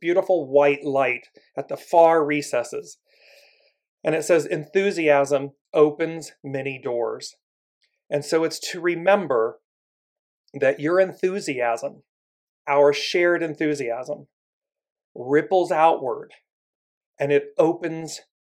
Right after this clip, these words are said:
opportunities, it opens doorways for you, for us.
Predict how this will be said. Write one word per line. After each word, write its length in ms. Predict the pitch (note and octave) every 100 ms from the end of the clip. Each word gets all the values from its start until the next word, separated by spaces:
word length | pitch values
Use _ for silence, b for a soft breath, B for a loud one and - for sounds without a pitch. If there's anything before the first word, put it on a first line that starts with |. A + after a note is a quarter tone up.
| -
opportunities, 760 | A3 D3+ C#3+ - D3 C3+ B2
it 120 | B2+ -
opens 440 | D#3 D3+ E3 C#3
doorways 640 | B2 C#3+ C#3+ C#3+ C3+ B2 -
for 260 | - B2+
you, 280 | A#2 A2+ - - -
for 300 | C#3+ B2+ C#3
us. 380 | - - -